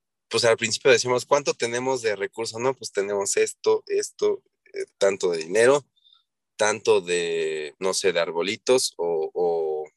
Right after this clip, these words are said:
teníamos ingenieros que, que querían dar como talleres para concientizar a la gente. Entonces, lo que hicimos fue, "Hay que hacerlo bien", ¿no? ¿Qué es, cuál es el primer paso para hacer bien una,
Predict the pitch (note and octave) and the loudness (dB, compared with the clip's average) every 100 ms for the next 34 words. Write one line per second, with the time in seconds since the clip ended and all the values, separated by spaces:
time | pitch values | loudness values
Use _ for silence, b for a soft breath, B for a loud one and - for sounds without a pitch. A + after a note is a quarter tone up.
0 | _ F2 F#2+ G2+ F#2+ F2 E2 F2+ F#2 - | _ -4 0 0 -2 -6 -4 0 0 0
1 | - D#2+ C#2+ - _ _ _ _ _ - | -2 -2 -4 -10 _ _ _ _ _ -6
2 | F#2+ - F#2+ F#2 G2 F#2+ F#2 F#2+ E2+ - | -4 0 4 4 4 2 -2 -4 -6 -4
3 | E2 F2+ F#2 - D#2 D#2+ E2 D#2+ D#2+ - | 0 2 0 0 -4 -4 -6 -8 -6 0
4 | F#2 E2+ D2 F2+ F2+ B2 - _ B B | 0 0 -4 -8 0 0 0 _ B B
5 | B B B - G#2 G2+ B2+ B2+ C#3 A#2+ | B B B 0 2 4 4 6 4 6
6 | A2+ - A2 - B2+ C3 - - B2 G#2+ | 4 4 0 0 2 2 0 4 4 4
7 | _ _ _ _ _ _ _ _ - C3+ | _ _ _ _ _ _ _ _ -2 0
8 | D3 D3+ - C#3 C3+ A2 F#2+ F2+ - _ | 2 0 0 0 0 -2 -6 -10 -18 _
9 | _ - A#2 D#3+ _ b b _ E3+ F3+ | _ -10 -10 -10 _ b b _ 2 2
10 | - F3 F#3+ C3 - A#2+ B2 D3+ - C#3+ | 4 4 4 0 -4 0 2 2 2 0
11 | C#3+ - D4 - _ _ _ _ _ _ | 0 -4 -10 -14 _ _ _ _ _ _
12 | - - - G#2 G2+ G2+ - A#2 A2 A2 | -16 -12 -4 0 2 2 4 2 2 -2
13 | A2 A2 A2 A2 G#2 F#2 F2 | -2 -4 -6 -2 0 0 -2